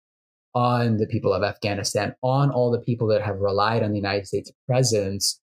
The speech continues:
to try to build their country into one that is a little bit more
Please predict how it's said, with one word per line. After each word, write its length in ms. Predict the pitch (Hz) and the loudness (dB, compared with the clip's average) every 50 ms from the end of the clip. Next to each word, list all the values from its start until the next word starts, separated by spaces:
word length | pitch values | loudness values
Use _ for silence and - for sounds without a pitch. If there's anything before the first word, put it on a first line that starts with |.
| _ - | _ -4
to 60 | 113 | -2
try 220 | - - 110 110 | 0 0 2 2
to 100 | 107 107 | 2 0
build 280 | 95 107 101 101 95 90 | 2 2 2 2 2 2
their 180 | 92 90 - - - | 0 0 0 -4 -4
country 760 | - - 113 110 104 - - 98 95 95 95 92 87 - - _ _ _ _ _ _ _ _ _ | -2 -2 0 0 -2 -2 -4 -4 -4 -4 -4 -4 -6 -8 -12 _ _ _ _ _ _ _ _ _
into 280 | - 117 110 - - 110 | -2 -2 0 0 0 0
one 260 | 107 107 107 101 101 | 2 2 0 2 0
that 140 | 101 104 104 | 0 0 2
is 100 | 101 98 | 2 2
a 20 | |
little 140 | 110 101 92 | 0 2 2
bit 140 | 104 - - | 2 0 0
more 480 | 101 98 98 98 98 92 92 90 - | 0 0 2 2 2 2 2 0 0